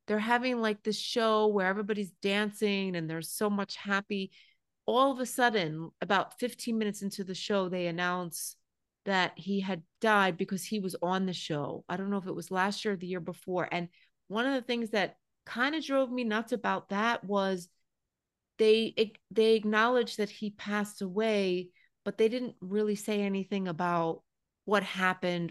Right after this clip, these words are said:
or why. So it was almost like I'm listening to the host talk about it, and I felt like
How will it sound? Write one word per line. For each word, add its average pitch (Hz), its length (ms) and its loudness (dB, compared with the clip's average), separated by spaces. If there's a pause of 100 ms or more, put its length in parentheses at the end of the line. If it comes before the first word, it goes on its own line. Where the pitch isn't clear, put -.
or 160 220 -6
why. 180 840 0 (300)
So 220 320 4
it 226 120 4
was 226 200 0
almost 262 420 2
like 220 520 2 (460)
I'm 220 200 0
listening 240 420 0
to 233 140 -4
the 196 560 -2
host 196 640 2
talk 214 260 0
about 180 360 4
it, 170 280 -2
and 196 180 0
I 196 220 0 (240)
felt 254 300 2
like 208 480 0